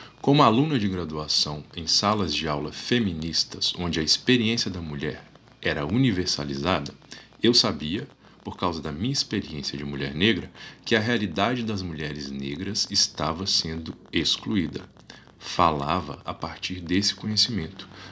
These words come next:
Não havia corpo teórico que eu pudesse invocar para comprovar essa alegação. Naquela época, ninguém queria ouvir falar da desconstrução da mulher como categoria de análise.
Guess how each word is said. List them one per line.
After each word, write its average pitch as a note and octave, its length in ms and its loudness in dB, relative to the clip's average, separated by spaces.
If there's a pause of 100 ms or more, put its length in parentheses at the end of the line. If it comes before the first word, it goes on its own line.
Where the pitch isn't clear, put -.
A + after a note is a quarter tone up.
Não A2+ 160 4
havia A#2 320 4
corpo G#2+ 360 -2
teórico E2+ 520 -2
que - 100 -4
eu E2+ 60 -2
pudesse D#2+ 420 0
invocar E2+ 460 -4
para - 180 0
comprovar A#2+ 640 2
essa F#2+ 220 2
alegação. G2+ 500 0 (420)
Naquela C#2+ 380 0
época, - 340 -2 (280)
ninguém A2+ 320 6
queria G2 320 2
ouvir F#2 260 -2
falar E2+ 400 -2
da D#2 120 -6
desconstrução F2+ 920 -2
da E2 100 -4
mulher D#2+ 380 -2 (300)
como F#2+ 240 0
categoria G#2 760 0
de G2+ 100 -4
análise. - 500 -10